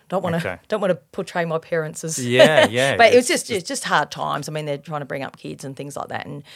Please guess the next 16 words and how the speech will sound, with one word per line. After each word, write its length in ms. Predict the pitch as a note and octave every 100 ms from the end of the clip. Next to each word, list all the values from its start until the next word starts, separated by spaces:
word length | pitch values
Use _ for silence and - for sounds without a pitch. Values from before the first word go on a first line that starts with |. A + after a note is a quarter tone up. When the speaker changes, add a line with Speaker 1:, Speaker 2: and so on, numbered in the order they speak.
| - -
Speaker 1:
tough 180 | C3+
times. 300 | - D3 C#3 -
But 200 | C3+ - - -
even 320 | - D#3 D3+ C#3+
my 100 | C3+
stepdad, 560 | - - D3 C#3 C3+ -
they 180 | D3 D3
would 140 | D3
argue, 340 | C#3 C#3 C#3 C#3
and 200 | D3+ -
even 360 | D#3+ D#3 D3
so, 180 | - D#3
I 60 | D3
didn't 260 | G3 B3
really 340 | D#3+ D#3 D#3+ D3
have 600 | D3+ C#3 C3 D3+ -